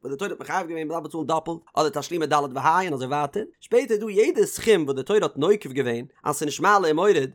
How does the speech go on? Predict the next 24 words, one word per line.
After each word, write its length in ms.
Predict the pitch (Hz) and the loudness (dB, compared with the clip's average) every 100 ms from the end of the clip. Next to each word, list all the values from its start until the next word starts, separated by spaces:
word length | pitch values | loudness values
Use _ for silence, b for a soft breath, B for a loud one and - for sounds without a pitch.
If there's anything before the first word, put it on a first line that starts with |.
| _ | _
דער 80 | 143 | -2
משל 220 | 190 180 | -2 0
דער 100 | 156 | 0
פופציק 300 | 202 220 170 | 0 -2 -4
שקל, 300 | - 214 214 | 2 2 4
וואס 400 | 175 151 147 151 | -4 -4 -6 -4
מען 260 | 143 139 131 | 2 2 2
צאלט 220 | 156 180 | -2 -4
ביי 360 | 127 139 127 123 | -2 -4 -4 -4
אנזן 420 | 175 208 - 160 135 | 0 0 0 -2 -2
און 120 | 127 | -6
ביי 240 | 139 123 | -8 -8
מעטה, 440 | 123 131 202 208 170 147 B B B | -6 2 2 4 2 0 B B B
דער 120 | 147 143 139 139 131 | 2 2 2 0 0
דרייסיק 360 | 175 185 175 | 2 2 2
שקל, 300 | - 185 180 | -2 0 0
וואס 160 | 165 135 | -4 -4
מען 80 | 151 | -2
צאלט, 220 | 196 160 | -2 -2
ווען 160 | 147 | -2
א 440 | 143 139 135 127 123 | -4 -4 -6 -8 -10
שור 260 | - 185 156 | -2 0 2
הרגעט 320 | 160 139 139 | 0 -2 -4
א 280 | 135 131 | -4 -4